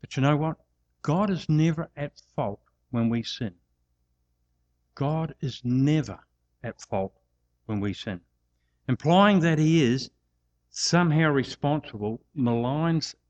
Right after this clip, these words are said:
his holiness. So those who try to sneak out from under the absolute responsibility for their own sin, they commit a grievous sin against the glory of God.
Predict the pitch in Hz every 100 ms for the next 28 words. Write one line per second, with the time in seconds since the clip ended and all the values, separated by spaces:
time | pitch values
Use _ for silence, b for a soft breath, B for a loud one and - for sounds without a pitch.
0 | _ 143 120 - _ _ _ _ - 160
1 | 151 107 98 131 - _ _ _ _ _
2 | _ _ _ _ _ _ _ _ _ _
3 | _ _ _ _ _ _ _ _ _ -
4 | 135 143 175 196 165 165 139 - 156 151
5 | 135 - 147 143 - 135 - - 117 -
6 | 139 143 120 110 113 _ 165 156 - -
7 | 165 147 143 151 156 - 113 - 135 151
8 | - 143 131 127 123 135 _ _ _ _
9 | 110 110 113 127 135 - - 107 95 -
10 | _ _ _ _ _ _ _ _ _ _
11 | _ _ - 113 - 113 135 - 110 -
12 | 117 151 165 85 - - 123 98 101 -
13 | 104 113 113 113 - 110 110 113 120 117
14 | - 98